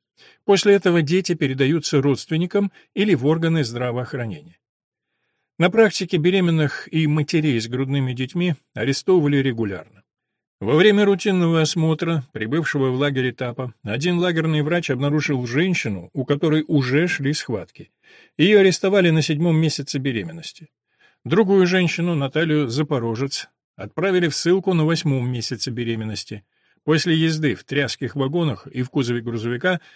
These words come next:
она родила мертвого ребенка. Художница и автор воспоминаний Ефросиния Кирсновская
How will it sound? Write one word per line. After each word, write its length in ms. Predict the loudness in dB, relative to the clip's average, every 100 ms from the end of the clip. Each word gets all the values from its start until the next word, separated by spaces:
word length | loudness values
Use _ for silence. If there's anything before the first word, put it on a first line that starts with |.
| _ _
она 220 | -2 0
родила 320 | 2 2 2
мертвого 400 | 0 -2 -4 -6
ребенка. 480 | -6 -8 -12 -20 -20 _ _ _ _ _ _
Художница 640 | 2 6 6 6 0 2
и 40 | 0
автор 260 | 0 0
воспоминаний 720 | 0 -2 0 0 2 0 -4
Ефросиния 960 | -6 -6 -4 -4 -2 0 0 0 -4 -10 _
Кирсновская 920 | -2 -2 -2 -2 -2 -4 -8 -10 -14